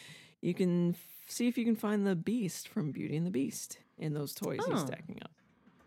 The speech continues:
Speaker 2: Jack
Speaker 1: Jacques.
Speaker 2: from
Speaker 1: It's supposed to be
Speaker 2: Oh.
Speaker 1: Jacques. Fucking
Speaker 2: Okay,
Speaker 1: Jacques.
Speaker 2: from Lady and Tramp can be seen in
Speaker 1: <laughs>
Speaker 2: the scene in Lion King where Scar tells Simba there that the hyenas think he's the rightful king. Look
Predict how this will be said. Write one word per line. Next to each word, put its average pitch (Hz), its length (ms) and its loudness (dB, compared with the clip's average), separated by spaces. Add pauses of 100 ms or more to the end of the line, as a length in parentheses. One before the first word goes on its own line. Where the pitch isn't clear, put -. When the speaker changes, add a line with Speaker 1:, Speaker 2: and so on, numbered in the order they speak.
(440)
Speaker 2:
Jack 226 720 2
Speaker 1:
Jacques. 170 260 4
Speaker 2:
from 196 420 2
Speaker 1:
It's 196 140 -6
supposed - 240 -6
to - 60 -12
be 175 160 -4
Speaker 2:
Oh. 160 180 2
Speaker 1:
Jacques. - 80 -2 (380)
Fucking - 220 -10
Speaker 2:
Okay, 170 280 0
Speaker 1:
Jacques. 156 80 -6
Speaker 2:
from 185 180 2
Lady 220 320 6
and 220 120 4
Tramp 202 400 2
can 185 200 2
be 170 160 2
seen 170 580 2 (120)
in 165 400 4
Speaker 1:
<laughs> - 0 -
Speaker 2:
the 226 100 6
scene 240 800 4 (460)
in 196 240 6
Lion 240 320 6
King 202 280 6
where 180 180 6
Scar 262 540 4
tells 214 300 6
Simba 208 760 6
there 185 560 6
that 180 540 4 (120)
the 165 140 4
hyenas 190 560 6
think 190 280 4
he's 185 240 4
the 185 80 6
rightful 170 300 4
king. 208 340 4
Look 202 340 2